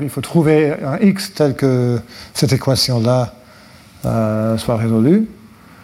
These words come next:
Euh, on complète le carré. Euh, on arrive à, euh, un, une équation, euh, équivalente, x moins un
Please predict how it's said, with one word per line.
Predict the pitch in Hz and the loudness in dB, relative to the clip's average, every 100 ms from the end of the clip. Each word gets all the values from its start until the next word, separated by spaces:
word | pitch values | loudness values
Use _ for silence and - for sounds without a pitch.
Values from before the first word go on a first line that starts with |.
| - - - - - - | -20 -20 -20 -20 -14 -2
Euh, | 135 131 131 131 139 - - - | 0 2 2 0 -2 -6 -14 -2
on | 139 135 | 0 2
complète | 143 139 135 - | 0 0 0 0
le | 165 151 131 127 | 0 2 0 0
carré. | - 151 151 190 190 - - - _ _ _ _ - 185 | 0 0 0 0 -4 -14 -20 -20 _ _ _ _ -12 -2
Euh, | 135 131 147 - - - - - - - - - - - - - - - - | 0 2 0 -2 -16 -20 -20 -20 -20 -20 -20 -20 -20 -20 -20 -20 -20 -20 -4
on | 151 | 0
arrive | 143 131 151 147 | 2 2 4 4
à, | 123 120 117 120 156 208 - - | 2 2 0 -2 -4 -12 -20 -14
euh, | - - 50 50 50 - 175 196 120 127 143 147 - - 202 | -12 -10 -12 -12 -12 -12 -14 -12 -12 -12 -10 -10 -10 -6 0
un, | 143 | 2
une | 160 190 143 | 2 2 2
équation, | 131 151 - - 139 | 2 -2 -4 -4 -2
euh, | 135 131 123 117 117 - | -2 -2 0 0 0 -2
équivalente, | 139 151 143 151 180 180 - - - - - - | 0 0 2 2 2 0 -12 -20 -20 -20 -20 -2
x | 254 156 - | 0 0 0
moins | 143 147 135 | 2 2 2
un | 147 139 135 | 2 0 -2